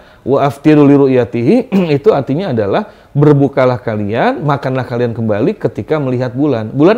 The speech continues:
apa? Kalau berpuasa itu dengan melihat hilal, tanda masuknya bulan Ramadan. Nah, kalau ru'yatul hilal, eh, iftar tadi itu, itu melihat, eh, bulan baru masuknya ke dalam bulan Syawal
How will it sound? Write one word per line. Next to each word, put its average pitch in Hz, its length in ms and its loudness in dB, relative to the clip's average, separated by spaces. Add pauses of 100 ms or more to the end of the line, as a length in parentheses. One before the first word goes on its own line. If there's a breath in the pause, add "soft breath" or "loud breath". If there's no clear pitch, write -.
apa? 240 320 -6 (240 loud breath)
Kalau 151 240 4
berpuasa 143 580 2
itu 135 220 0
dengan 127 480 -2
melihat 135 400 0
hilal, 135 400 2
tanda 131 240 -2
masuknya 127 500 -6
bulan 123 300 0
Ramadan. 113 560 -2 (520 soft breath)
Nah, 120 200 -4
kalau 135 680 4
ru'yatul 151 640 4
hilal, 135 480 4 (180)
eh, 143 220 -4
iftar 143 360 0
tadi 151 360 2
itu, 160 320 0 (240 loud breath)
itu 165 240 0
melihat, 147 640 0 (100)
eh, 127 140 -2
bulan 135 420 4
baru 120 300 2
masuknya 135 480 -4
ke 151 160 -4
dalam 110 320 -2
bulan 113 320 -2
Syawal 120 560 -4